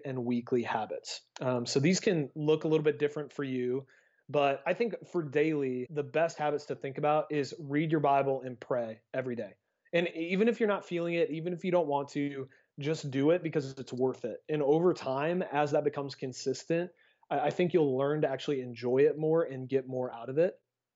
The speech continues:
Um, and then for weekly habits, uh, there's a few things you can do. Maybe it's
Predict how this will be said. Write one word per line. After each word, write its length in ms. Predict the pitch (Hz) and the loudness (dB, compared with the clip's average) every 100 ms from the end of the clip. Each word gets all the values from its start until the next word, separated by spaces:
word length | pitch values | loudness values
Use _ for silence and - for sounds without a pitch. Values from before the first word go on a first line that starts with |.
| _ _ _ _ - | _ _ _ _ -2
Um, 340 | 156 147 139 139 | 2 4 2 0
and 120 | 165 | 0
then 220 | 180 180 147 - _ _ - | 2 2 -2 -12 _ _ 0
for 120 | 190 | 2
weekly 440 | 160 208 196 165 | 2 -2 2 0
habits, 560 | 139 131 127 120 - - - | 2 -2 -4 -6 -8 -12 0
uh, 340 | 156 147 135 - _ | 2 2 0 -4 _
there's 280 | 151 175 175 - - | 0 2 0 -4 -4
a 80 | 160 | 0
few 200 | 190 214 | 0 0
things 220 | 175 147 | 0 -2
you 60 | |
can 80 | 139 | -2
do. 80 | 131 | 0
Maybe 260 | 135 170 185 | 0 2 2
it's 160 | 175 | 0